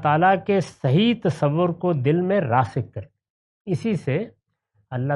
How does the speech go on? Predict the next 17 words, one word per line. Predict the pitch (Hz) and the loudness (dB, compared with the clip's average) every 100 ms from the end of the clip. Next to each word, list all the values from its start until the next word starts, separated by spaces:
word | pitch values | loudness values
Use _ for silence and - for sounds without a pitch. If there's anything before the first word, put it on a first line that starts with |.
| 143 | -4
تعالیٰ | 139 170 190 190 | -4 0 0 0
کا | 180 | -4
وہ | 135 165 277 | -2 2 2
تصور | - 202 - - 190 214 294 | 4 -2 -4 -4 -4 0 0
قائم | - 170 156 151 | 2 0 0 0
ہوتا | 120 113 131 127 101 | -2 -2 -4 -2 -2
ہے | 160 - _ _ _ _ _ - | -4 -10 _ _ _ _ _ -10
جو | 139 156 156 | -4 -2 -4
قرآن | - 135 143 170 208 190 - _ | -6 -2 2 4 2 0 -8 _
چاہتا | 233 220 214 214 165 | 2 2 2 2 4
ہے | 113 123 | 2 -2
کہ | 127 117 | -6 -10
قائم | 98 101 101 | -8 -8 -8
کیا | - 101 | -10 -12
جائے۔ | 98 101 _ _ _ _ _ _ _ _ _ _ | -12 -16 _ _ _ _ _ _ _ _ _ _
اس | 180 - - | -10 -8 -4
میں | 208 202 190 | 0 2 0